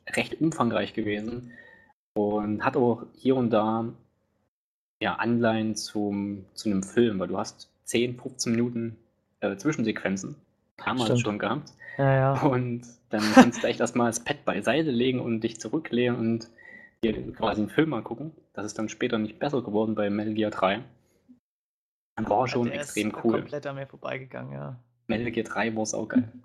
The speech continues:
Speaker 1: Äh, Snake Eater war das, glaub ich. Oder war das schon vier? Ich weiß es gar nicht.
Speaker 2: Snake Eater ist der dritte, ja.
Speaker 1: Gut,
Speaker 2: Aber den hab
Speaker 1: ja.
Speaker 2: ich nicht gespielt.
Speaker 1: Ja,
Speaker 2: Ja.
Speaker 1: Metal Gear Solid zwei hieß, glaub ich, Sons of Liberty oder so.
Speaker 2: Genau.
Speaker 1: Wenn ich, ja, okay. Ja, war schon echt cool. Also,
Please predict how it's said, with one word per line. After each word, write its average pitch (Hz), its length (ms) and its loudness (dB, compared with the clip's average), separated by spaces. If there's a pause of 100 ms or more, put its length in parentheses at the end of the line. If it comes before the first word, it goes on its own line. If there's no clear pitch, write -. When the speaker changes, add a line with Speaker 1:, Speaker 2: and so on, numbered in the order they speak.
(140)
Speaker 1:
Äh, 107 160 -2
Snake 127 360 0
Eater 101 200 -4
war 90 100 -2
das, - 160 -8
glaub - 180 -6
ich. - 100 -10
Oder 95 140 -6
war 95 80 -2
das - 160 -4
schon 104 180 -4
vier? 147 300 0 (220)
Ich - 120 -16
weiß 110 200 0
es 98 120 -10
gar 98 100 0
nicht. 98 100 -2
Speaker 2:
Snake 196 220 0
Eater 196 160 0
ist 185 120 -2
der 180 80 -4
dritte, 143 240 -4
ja. 120 200 -4 (460)
Speaker 1:
Gut, 98 120 0
Speaker 2:
Aber 151 160 6
den 160 140 0
hab 156 60 6
Speaker 1:
ja. 95 80 4
Speaker 2:
ich - 60 -2
nicht 156 140 -6
gespielt. - 460 -10 (640)
Speaker 1:
Ja, 127 160 2
Speaker 2:
Ja. 117 60 2
Speaker 1:
Metal 113 260 0
Gear 113 140 0
Solid 113 340 0
zwei 107 220 0
hieß, 120 160 0
glaub 117 140 -4
ich, 117 80 -4
Sons 123 280 -4
of - 120 -6
Liberty 117 460 0
oder 95 160 -2
so. 104 180 -6 (140)
Speaker 2:
Genau. 143 280 2 (320)
Speaker 1:
Wenn 101 120 -2
ich, 101 120 -12
ja, 95 300 0
okay. 98 280 -6 (600)
Ja, 98 120 2
war 110 100 6
schon 101 340 -4
echt - 220 -8 (120)
cool. 101 140 0
Also, 92 280 -2